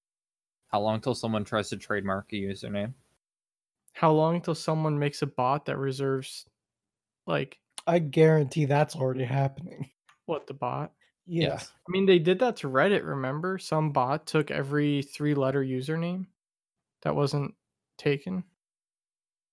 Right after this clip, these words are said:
Speaker 1: Sure.
Speaker 3: I believe it.
Speaker 2: Look it
Speaker 1: Reddit,
Speaker 2: up.
Speaker 1: Reddit needs, like, a throwaway generator where you can make a temp account.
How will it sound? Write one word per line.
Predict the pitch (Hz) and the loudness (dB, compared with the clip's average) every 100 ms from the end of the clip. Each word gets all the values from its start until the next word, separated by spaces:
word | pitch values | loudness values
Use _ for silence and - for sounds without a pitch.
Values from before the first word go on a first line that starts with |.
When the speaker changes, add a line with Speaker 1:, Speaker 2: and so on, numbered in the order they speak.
| _ | _
Speaker 1:
Sure. | - - 104 117 117 _ _ _ _ _ _ 185 | -18 -8 -4 -4 -8 _ _ _ _ _ _ -10
Speaker 3:
I | 156 | -6
believe | 135 143 135 208 254 | -2 0 0 -2 -6
it. | - - _ _ - | -16 -20 _ _ 0
Speaker 2:
Look | 160 160 | 0 2
it | |
Speaker 1:
Reddit, | 180 196 | 2 2
Speaker 2:
up. | - _ _ _ _ _ - | 0 _ _ _ _ _ -2
Speaker 1:
Reddit | 107 165 | 0 2
needs, | - 151 143 | 0 -2 -2
like, | 127 | -2
a | |
throwaway | 113 117 113 117 110 92 | -2 2 4 6 4 2
generator | 95 95 95 95 95 | 0 -2 -2 -2 -2
where | 98 | -2
you | 98 | -4
can | - 110 | -4 -6
make | 104 | -4
a | |
temp | - - 107 - - | -6 -4 -4 -6 -10
account. | 104 - 101 101 | -10 -2 -2 -2